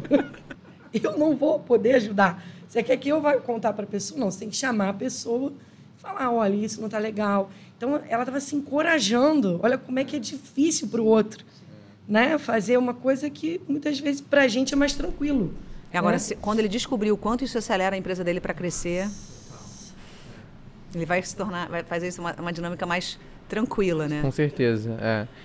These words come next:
Speaker 3: E até pensando nessa questão de crescimento, como que você olha hoje pra frente de planejamento e de futuro da empresa?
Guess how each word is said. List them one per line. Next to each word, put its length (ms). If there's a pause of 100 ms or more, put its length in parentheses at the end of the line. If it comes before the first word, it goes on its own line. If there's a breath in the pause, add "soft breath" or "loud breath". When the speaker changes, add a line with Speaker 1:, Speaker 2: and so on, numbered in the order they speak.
(140 loud breath)
Speaker 3:
E 100
até 180
pensando 320
nessa 180
questão 260
de 80
crescimento, 720 (280 loud breath)
como 200
que 100
você 240
olha 280
hoje 180
pra 160
frente 360
de 80
planejamento 1000
e 60
de 120
futuro 520
da 120
empresa? 560